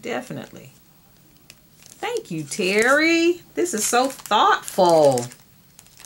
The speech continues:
Because she did say that she would be create, uh, including other things in the giveaway packages besides embellishments that she creates.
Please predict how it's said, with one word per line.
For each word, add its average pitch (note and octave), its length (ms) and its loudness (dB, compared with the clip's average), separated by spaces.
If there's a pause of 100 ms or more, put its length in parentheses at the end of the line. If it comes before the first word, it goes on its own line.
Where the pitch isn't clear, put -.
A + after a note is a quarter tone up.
(100)
Because G3+ 580 -2
she B3 240 -2
did B3+ 280 0
say A3+ 220 4
that F#3 140 2
she A#3 160 -2
would G3 180 -4
be F3+ 120 0
create, F#3+ 440 -2
uh, D#3 440 2
including E3+ 760 -2
other E3+ 220 0
things D#3+ 840 -4
in F3+ 160 -2
the D#3+ 60 -2
giveaway D3 460 0
packages C3+ 680 -4
besides C3+ 600 -4
embellishments D3 720 -4
that A2+ 160 -6
she - 180 -10
creates. F#2+ 640 -12